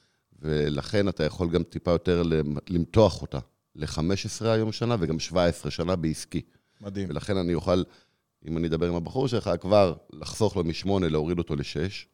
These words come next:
Speaker 1: ואז הוא כמעט שש, שש וחצי, הוא בערך במחיר,
Speaker 2: כמעט
Speaker 1: במספרים
Speaker 2: כמו מה
Speaker 1: שלו.
Speaker 2: שהוא משלם היום.
Speaker 1: ולהראות לו אופק,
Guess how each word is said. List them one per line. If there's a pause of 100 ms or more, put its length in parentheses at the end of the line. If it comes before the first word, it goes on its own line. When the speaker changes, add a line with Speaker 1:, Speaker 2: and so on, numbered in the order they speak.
(440)
Speaker 1:
ואז
הוא
כמעט
שש,
שש
וחצי,
הוא
בערך
במחיר,
Speaker 2:
כמעט
Speaker 1:
במספרים
Speaker 2:
כמו
מה
Speaker 1:
שלו.
Speaker 2:
שהוא
משלם
היום. (480)
Speaker 1:
ולהראות
לו
אופק,